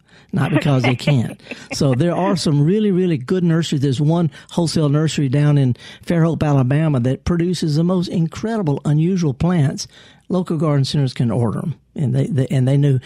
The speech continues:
Speaker 1: if just say green, order, order me one from Greens. He'll know what you're talking about.
Speaker 2: Okay.
Speaker 1: But anyway, that's a start.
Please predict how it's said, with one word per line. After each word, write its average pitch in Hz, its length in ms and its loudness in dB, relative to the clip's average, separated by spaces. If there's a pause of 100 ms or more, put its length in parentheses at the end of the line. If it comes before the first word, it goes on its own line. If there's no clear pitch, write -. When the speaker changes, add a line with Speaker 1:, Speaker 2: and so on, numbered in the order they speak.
(220)
Speaker 1:
if 131 180 0
just 147 220 -2
say 147 160 0
green, 139 420 2
order, 156 440 0
order 196 240 2
me 185 100 2
one 165 160 2
from 135 180 2
Greens. 117 460 0 (300)
He'll 165 160 0
know 165 80 2
what 143 140 -2
you're 135 60 -2
talking 113 320 -2
about. 104 360 -4 (840)
Speaker 2:
Okay. 190 380 -14 (160)
Speaker 1:
But - 160 0
anyway, 202 280 0 (180)
that's 233 240 -2
a 196 60 0
start. - 400 -6